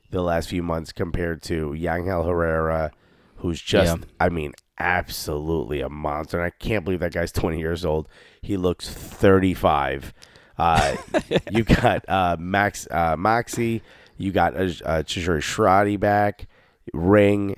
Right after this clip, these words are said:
Speaker 1: That core
Speaker 2: Well,
Speaker 1: right
Speaker 2: it's, it
Speaker 1: there, that midfield and that defending is just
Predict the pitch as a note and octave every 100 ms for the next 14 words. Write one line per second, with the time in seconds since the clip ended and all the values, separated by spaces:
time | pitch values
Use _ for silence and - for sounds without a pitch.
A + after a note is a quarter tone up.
0 | - - A2 C3 - - - C3+ B2+ G2+
1 | D3+ - - D2 C#2+ C2+ F2+ G2+ G#2 A#2
2 | A#2+ G#2 F2+ D#2 C#2 C2+ D#2+ E2 E2+ G#2+
3 | - G#2+ G2+ E2 D#2 C#2+ _ _ _ -
4 | F2 - G2+ F#2 -